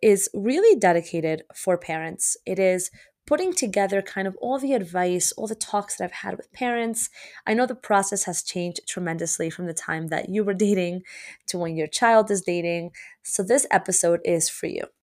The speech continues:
I want to begin by saying a disclaimer. This is not coming from a place of judgment. I know that as children, myself included, we have all judged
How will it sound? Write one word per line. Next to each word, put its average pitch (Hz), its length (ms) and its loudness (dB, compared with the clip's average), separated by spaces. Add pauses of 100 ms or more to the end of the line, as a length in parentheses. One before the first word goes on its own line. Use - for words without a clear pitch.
(120)
I 226 80 6
want 262 200 0
to 494 180 -6
begin 175 300 -6
by 170 120 -2
saying 165 340 -4
a 160 60 -8
disclaimer. 156 800 -8 (280)
This 240 260 0
is 453 160 2
not 196 280 -4
coming 165 360 -8
from 180 180 -12
a 170 60 -6
place - 640 -8
of 165 140 -12
judgment. 147 460 -8 (480)
I 190 120 -2
know 196 160 0
that 202 200 0
as - 180 -6
children, 220 640 -4 (220)
myself 180 400 -6
included, 180 500 -6
we 170 80 -12
have 170 140 -10
all 190 180 -4
judged 170 460 -6